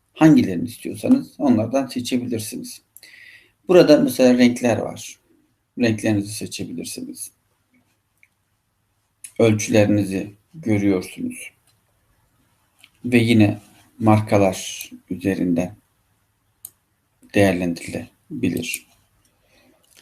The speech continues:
Materyallerinizi seçebilirsiniz. Hangi tip istediğinizi.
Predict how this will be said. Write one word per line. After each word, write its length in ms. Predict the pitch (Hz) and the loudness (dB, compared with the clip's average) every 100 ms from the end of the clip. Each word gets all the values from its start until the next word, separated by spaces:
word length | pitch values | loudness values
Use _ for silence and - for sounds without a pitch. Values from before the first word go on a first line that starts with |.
| - _ | -20 _
Materyallerinizi 1400 | 120 110 120 117 107 101 101 98 92 - - - - 95 | 0 4 4 8 6 6 4 2 0 -4 -8 -8 -6 -6
seçebilirsiniz. 1000 | - 82 - 82 - - - - - - | -6 -6 -6 -8 -10 -14 -14 -16 -18 -12
Hangi 280 | - - - | -8 -8 -8
tip 200 | - _ | -18 _
istediğinizi. 720 | - - - - - - - | -16 -12 -14 -12 -14 -14 -18